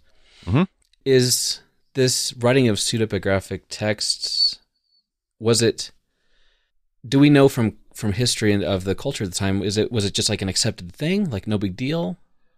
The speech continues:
Speaker 2: Or was it, was it like we would
Speaker 1: Yeah.
Speaker 2: think of it now, like, I'm plagiarizing in my, my paper for my class or something?
Speaker 1: Yeah, I mean, it, it's not exactly plagiarism, and, and, and that's a really good question. Um, the answer is yes and no. Um, and it,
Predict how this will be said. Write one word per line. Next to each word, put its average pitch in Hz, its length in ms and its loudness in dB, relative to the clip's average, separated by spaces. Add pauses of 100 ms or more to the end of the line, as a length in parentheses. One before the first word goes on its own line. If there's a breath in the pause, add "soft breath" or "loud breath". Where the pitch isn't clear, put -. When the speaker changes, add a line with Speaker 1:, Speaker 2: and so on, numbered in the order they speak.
(120)
Speaker 2:
Or 107 240 4
was 113 200 2
it, 123 200 0 (240)
was 120 220 -2
it 127 120 4
like 120 200 2
we 127 80 4
would 117 80 8
Speaker 1:
Yeah. 87 60 6
Speaker 2:
think 120 140 2
of 107 120 0
it 98 60 0
now, 127 200 4
like, 107 180 4
I'm 104 120 0
plagiarizing 98 560 0
in 87 60 0
my, 82 160 -2 (140)
my 92 120 -6
paper 98 300 -4
for 80 180 -10
my 80 160 -8
class 90 420 -8
or 76 60 -16
something? - 380 -20 (1080 soft breath)
Speaker 1:
Yeah, 117 180 6
I 113 40 4
mean, 127 160 4
it, 123 140 0
it's - 280 -2
not 202 140 4
exactly 113 400 0
plagiarism, 85 560 2
and, 90 300 -2
and, 92 260 -6
and 101 160 2
that's 123 160 2
a 101 60 2
really 104 180 6
good 90 160 -4
question. 80 460 -2 (240)
Um, 82 320 -8 (280)
the 98 180 -2
answer 131 240 2
is 87 120 2
yes 98 220 0
and 80 120 2
no. 67 260 -4 (920)
Um, 85 340 2 (300)
and 87 400 2 (500)
it, 110 180 0